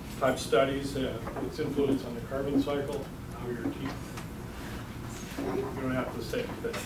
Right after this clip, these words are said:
<laughs> Um, and, uh, and then also with the,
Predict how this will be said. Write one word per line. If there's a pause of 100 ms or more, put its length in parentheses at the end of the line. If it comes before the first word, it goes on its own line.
(220)
<laughs>
Um, (1200)
and,
uh, (720)
and
then
also
with
the,